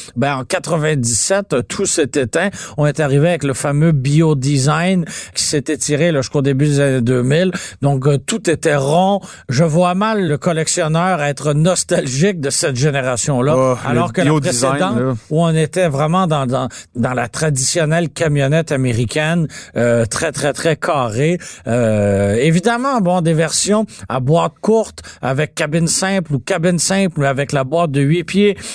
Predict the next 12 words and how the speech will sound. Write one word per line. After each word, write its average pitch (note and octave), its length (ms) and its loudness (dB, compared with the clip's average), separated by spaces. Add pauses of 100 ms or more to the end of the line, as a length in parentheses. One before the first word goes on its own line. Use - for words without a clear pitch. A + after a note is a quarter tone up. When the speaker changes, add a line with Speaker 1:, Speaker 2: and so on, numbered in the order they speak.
(320)
Speaker 1:
Euh, C#3 140 2
des D3 140 2
versions, F3 500 0 (280)
euh, A#2+ 380 0
dotées C#3+ 400 0
de, C3 260 0
de, A#2+ 240 0
du A#2+ 180 -2
système D3+ 400 -2
quatre B2+ 260 -6
par D3 220 -6
quatre, E3+ 260 -2